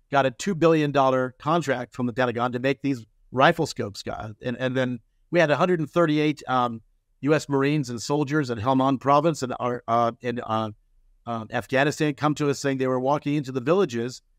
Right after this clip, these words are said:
And even though ninety percent of Afghanistan didn't even, hadn't even heard of nine eleven,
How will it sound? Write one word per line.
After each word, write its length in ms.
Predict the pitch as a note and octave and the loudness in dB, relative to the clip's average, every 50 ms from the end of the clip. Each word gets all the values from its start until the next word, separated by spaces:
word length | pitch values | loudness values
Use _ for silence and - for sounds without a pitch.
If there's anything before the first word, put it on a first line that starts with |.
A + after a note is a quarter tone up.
| _ _ _ _ _ _ _ | _ _ _ _ _ _ _
And 320 | - C3 C3 C3 C3 C3+ - _ | -4 -2 -2 -2 -2 -4 -6 _
even 200 | - D#3+ D#3 D#3+ | -4 -2 0 2
though 140 | D3+ D3 C#3+ | 2 2 2
ninety 280 | C#3 C3+ C#3+ D3+ D#3 D3+ | 2 2 2 2 2 0
percent 240 | C3 B2 - D3+ C#3 | -2 -2 -2 0 2
of 60 | C3+ | 2
Afghanistan 560 | C3 B2 - - C3 D3+ D#3+ C#3 - C3+ B2 | 0 0 2 0 2 2 2 0 0 -4 -4
didn't 220 | A#2 C#3 C3 B2+ | -2 -2 -2 -2
even, 100 | B2 A#2+ | -4 -4
hadn't 200 | A#2 - C#3+ C3+ | -2 -2 -2 -2
even 180 | C3 A#2 A2+ G#2 | -2 -4 -6 -2
heard 160 | - F#3 G3 D#3 | 0 2 2 2
of 80 | A#2 | 0
nine 200 | B2 B2 A#2+ A#2 A2 | -2 -4 -4 -4 -2
eleven, 360 | B2+ D#3 F3 C3+ A2 A#2 | 0 0 0 0 -2 -8